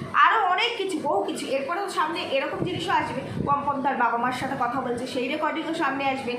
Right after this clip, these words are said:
মারুসোনা তার মা বাবার সাথে কথা বলেছে, মানে শুরু থেকে পমপমও বলে গেছে, মারুসোনাও বলে গেছে, কাকা কাকি যে বিট্টুরা যাদেরকে মিস করছে, তারা তো আসেই ওর বাড়িতে,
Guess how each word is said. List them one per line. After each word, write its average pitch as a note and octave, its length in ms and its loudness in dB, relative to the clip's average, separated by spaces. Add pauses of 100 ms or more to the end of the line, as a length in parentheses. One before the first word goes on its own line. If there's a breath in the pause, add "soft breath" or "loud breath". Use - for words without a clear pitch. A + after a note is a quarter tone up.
(220 loud breath)
মারুসোনা F4+ 460 0
তার E4 160 0
মা B3 160 4
বাবার B3+ 220 2
সাথে E4 260 -2
কথা C4+ 220 0
বলেছে, C#4+ 480 -2
মানে B3+ 180 -6
শুরু E4 300 -4
থেকে F4+ 300 -4
পমপমও C4 380 -2
বলে E4 220 2
গেছে, F4 240 0
মারুসোনাও D4+ 440 -2
বলে D4 220 -2
গেছে, C#4+ 220 -2
কাকা C4+ 560 2
কাকি C#4 320 0
যে F4 80 -2
বিট্টুরা D4+ 680 2
যাদেরকে D4+ 320 2
মিস D4 180 -4 (100)
করছে, B3+ 300 -4 (220 loud breath)
তারা F4+ 120 -6
তো F#4+ 100 -2
আসেই C#4 440 2
ওর - 120 -4
বাড়িতে, - 300 -8